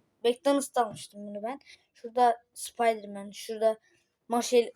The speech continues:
Koca Ayı, şurada toplarım. Kantinden aldığım bir sürü top var. Şurada işte oyuncak bıçak var. Şurada zıplayan top. Şurada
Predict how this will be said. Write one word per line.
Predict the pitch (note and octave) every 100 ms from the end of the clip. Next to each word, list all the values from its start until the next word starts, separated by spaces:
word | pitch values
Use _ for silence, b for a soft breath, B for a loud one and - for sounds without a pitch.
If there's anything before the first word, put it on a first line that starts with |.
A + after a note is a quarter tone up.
| -
Koca | B3+ B3 C4+
Ayı, | A#3+ G#3+
şurada | G#3+ - B3+ A3+ A#3
toplarım. | B3 A#3+ - G#3 G3 G3+ -
Kantinden | - A3 G#3+ A3+ A3+
aldığım | G#3+ G#3 A3 A3
bir | G3+
sürü | - _
top | A3 - -
var. | F#3 _ _ _ _ _ _ _ _ _ _ _ _ - -
Şurada | C#4 A#3+ C4
işte | B3+ - A#3+
oyuncak | A#3+ A#3+ B3 B3 -
bıçak | B3 C4 A#3+ A3
var. | G#3+
Şurada | A3 A3+ G#3+ A3 G#3+ B B B B B - -
zıplayan | B3 - B3 B3 A#3
top. | A3 G#3+
Şurada | - G#3+ A3+ A3+